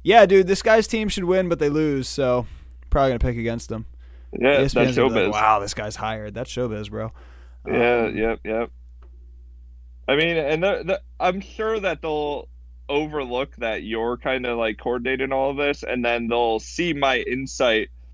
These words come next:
Speaker 2: of never draft a Packers running back, and they'll be like, "Now that's what we're looking for."
Speaker 1: Now that's the stuff right there. That's the
Speaker 2: <laughs>
Speaker 1: stuff. "Why do you
Speaker 2: Yeah.
Speaker 1: never draft a Packers running back?" And we're like, "Well, 'cause you just don't." And they're like,
Speaker 2: Yeah,
Speaker 1: "You're
Speaker 2: you
Speaker 1: in.
Speaker 2: d-, yeah.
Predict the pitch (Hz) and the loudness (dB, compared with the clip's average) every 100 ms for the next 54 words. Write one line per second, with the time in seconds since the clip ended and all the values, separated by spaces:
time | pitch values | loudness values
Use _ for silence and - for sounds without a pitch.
0 | - - 117 120 123 131 131 120 110 117 | -8 -6 -4 0 2 2 2 2 2 0
1 | 123 - 120 - 107 117 107 110 107 - | -4 -2 -2 0 -6 -6 -4 -2 0 2
2 | - - 113 107 107 95 92 - - - | 0 -4 -6 -4 -4 -4 -4 -6 -16 -18
3 | - 113 110 123 127 120 95 87 101 98 | -2 0 2 2 0 -4 -4 -6 -6 -8
4 | - 240 247 214 151 143 156 180 - 170 | -6 -6 -6 -6 -4 2 4 4 2 -6
5 | - - 170 - - 143 139 147 135 113 | -6 -2 -2 -2 -4 -4 -4 -4 -4 -6
6 | - - - - 220 135 269 - 151 - | -12 -18 -20 -4 2 4 2 0 -6 -4
7 | 151 120 - - - - - - - 147 | -4 -4 -6 -16 -20 -20 -20 -20 -2 2
8 | 156 175 214 196 190 190 190 190 - 196 | 4 4 6 4 4 2 0 0 0 0
9 | 202 196 202 202 202 214 185 131 127 135 | 0 0 -2 -2 -2 -4 -6 -8 -6 -4
10 | 127 135 123 120 117 117 120 101 - 113 | -4 -6 -6 -8 -8 -6 -6 -8 -10 -8
11 | 110 110 - - - - - 160 135 101 | -6 -8 -14 -20 -20 -18 0 2 4 4
12 | 147 - 135 120 98 - - - 110 - | 4 4 4 0 -4 -16 -12 -4 -2 -2